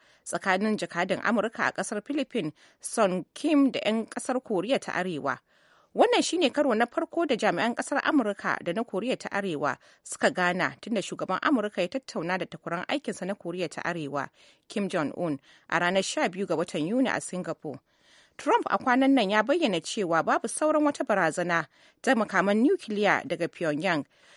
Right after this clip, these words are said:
biyo bayan nasarar da aka samu a kan tattaunawarsu da shugaban ƙasar Koriya ta Arewa.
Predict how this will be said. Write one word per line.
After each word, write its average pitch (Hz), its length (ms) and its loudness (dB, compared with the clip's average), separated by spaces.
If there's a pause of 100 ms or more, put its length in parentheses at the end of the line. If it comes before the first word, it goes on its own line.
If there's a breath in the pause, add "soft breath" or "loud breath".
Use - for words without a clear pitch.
(160 soft breath)
biyo 208 180 6
bayan 214 300 6
nasarar 220 320 0
da - 140 -2
aka - 160 -4
samu 269 440 0
a 147 80 -2
kan 214 160 -4
tattaunawarsu 175 1000 -2
da 156 80 -4
shugaban 160 420 -6
ƙasar - 240 -4
Koriya 170 380 -4
ta - 160 -12
Arewa. 147 420 -2